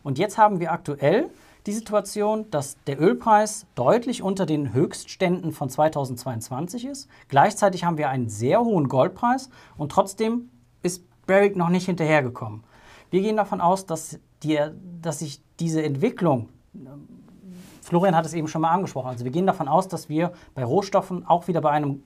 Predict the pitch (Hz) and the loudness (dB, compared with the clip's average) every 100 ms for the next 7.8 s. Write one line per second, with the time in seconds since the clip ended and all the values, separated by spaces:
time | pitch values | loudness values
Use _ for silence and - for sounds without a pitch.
0 | - - 147 202 220 185 147 143 139 156 | -14 -4 0 0 0 -4 -2 -2 -2 -4
1 | 151 151 156 151 147 156 135 - 107 113 | -4 -6 -6 -6 -4 -4 -4 -10 -14 -16
2 | - - - - - - 151 151 - - | -20 -20 -20 -20 -20 -4 -2 -2 -8 -10
3 | 151 196 - 185 165 156 - 208 277 - | -4 -4 -2 -2 -2 -6 0 2 2 -2
4 | - 156 120 - - _ - 165 175 160 | -2 0 0 -4 -16 _ -4 0 0 0
5 | 165 - 165 165 214 165 180 208 202 147 | -6 -4 -2 0 0 0 0 -2 0 4
6 | 135 151 214 - 101 - - 170 165 160 | 6 6 4 -2 -2 -4 -4 -2 0 4
7 | 160 147 117 113 113 117 117 127 | 6 6 2 -6 -10 -14 -14 -16